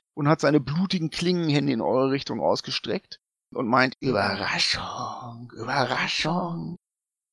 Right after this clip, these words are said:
Die Red Brands machen ihre Bogen bereit und legen wieder auf euch an, halten aber ihre Pfeile auf der Sehne.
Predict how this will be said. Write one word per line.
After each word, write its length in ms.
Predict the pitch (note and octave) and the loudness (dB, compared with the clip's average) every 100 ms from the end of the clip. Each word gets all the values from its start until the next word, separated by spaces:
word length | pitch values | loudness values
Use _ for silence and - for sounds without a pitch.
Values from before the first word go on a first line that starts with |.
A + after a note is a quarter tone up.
| _ _ _ _ _ | _ _ _ _ _
Die 720 | C#3 D3 D3 D3 C#3+ C#3 C#3 - | -4 -2 -2 -2 2 6 6 2
Red 320 | - C3 - | 2 2 2
Brands 480 | - A#2+ D#3 A#3+ - | 2 4 4 0 0
machen 300 | C3+ D#3+ D#3+ | 2 2 2
ihre 180 | A2+ C#3+ | -2 -2
Bogen 440 | A#2+ A#2+ G3+ G#3+ | -2 0 0 2
bereit 640 | C3 A2 A2 - - - - - | 0 2 2 2 2 -2 -4 -2
und 720 | - E3 E3+ E3+ E3 E3 D#3 | 4 8 8 8 8 6 2
legen 380 | C#3+ D#3 E3+ C#3 | 4 4 4 2
wieder 180 | D3 B2 | 6 6
auf 160 | C3+ | 6
euch 160 | D3 - | 0 0
an, 260 | C#3+ G3 | 0 0
halten 380 | C3+ C#3+ G#3 F3 | 2 2 2 0
aber 220 | - D#3 | 2 2
ihre 260 | B2 C#3 D3 | 2 2 0
Pfeile 680 | - - C3 D3+ D3 C#3+ C3 | -2 0 4 6 8 8 8
auf 200 | B2 C#3 | 4 2
der 200 | C3+ B2+ | 2 0
Sehne. 520 | A#2 B2+ C3 G2+ - | 0 0 2 -2 -6